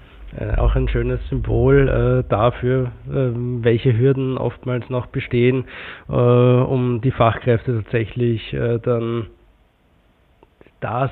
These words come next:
sind sie ja dann in ihrem Fall, aber halt tatsächlich dann, äh, dazu, äh, die, die Befugnis zu geben, ähm, ihr Wissen einzusetzen. Bitte.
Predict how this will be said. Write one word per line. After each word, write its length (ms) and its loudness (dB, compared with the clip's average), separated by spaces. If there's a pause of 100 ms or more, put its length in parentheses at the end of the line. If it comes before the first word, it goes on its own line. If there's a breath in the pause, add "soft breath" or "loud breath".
sind 220 -2
sie 100 -2
ja 140 2
dann 160 0
in 120 0
ihrem 240 2
Fall, 420 4
aber 220 4
halt 240 2 (360 loud breath)
tatsächlich 560 0
dann, 340 2
äh, 420 2
dazu, 480 2
äh, 460 -2
die, 120 0
die 120 -2
Befugnis 640 -2
zu 100 -4
geben, 580 0
ähm, 440 2 (360 loud breath)
ihr 300 2
Wissen 300 -2
einzusetzen. 800 -4 (1040 loud breath)
Bitte. 340 -2